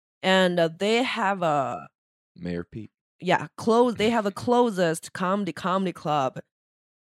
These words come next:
Speaker 1: to me, and it's, like, two hours drive from Purdue.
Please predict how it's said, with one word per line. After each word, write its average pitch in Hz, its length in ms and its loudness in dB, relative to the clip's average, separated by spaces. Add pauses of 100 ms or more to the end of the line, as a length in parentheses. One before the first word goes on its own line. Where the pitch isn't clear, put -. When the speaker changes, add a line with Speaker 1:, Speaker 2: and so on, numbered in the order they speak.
(340)
Speaker 1:
to 175 140 4
me, 170 400 2
and 156 160 -4
it's, 156 160 -4
like, 147 200 -2
two 196 140 0
hours 165 200 2
drive 165 320 0
from 143 400 -4
Purdue. 143 600 0